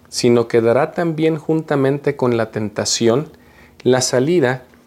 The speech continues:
para que podáis soportar". Fíjense que a veces nosotros pensando que somos parte de este evangelio, de este reino,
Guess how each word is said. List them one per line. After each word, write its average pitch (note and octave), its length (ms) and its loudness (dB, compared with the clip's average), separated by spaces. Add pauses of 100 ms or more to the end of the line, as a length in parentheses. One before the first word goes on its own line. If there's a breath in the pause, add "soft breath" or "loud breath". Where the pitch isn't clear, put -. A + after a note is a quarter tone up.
(240)
para D#3 280 0
que C3+ 120 -4
podáis A#2 560 -2 (120)
soportar". - 800 -10 (1500 loud breath)
Fíjense E3+ 580 0
que A#2+ 380 0
a B2 120 -2
veces D#3 640 0
nosotros D3 640 -2
pensando C3+ 800 -2
que A#2+ 140 -6
somos C#3+ 440 -2
parte C#3 460 -2
de A2 240 0
este A#2 560 0 (460 soft breath)
evangelio, G2 840 -2 (260)
de A2 240 4
este A#2 280 -2
reino, G#2 460 -2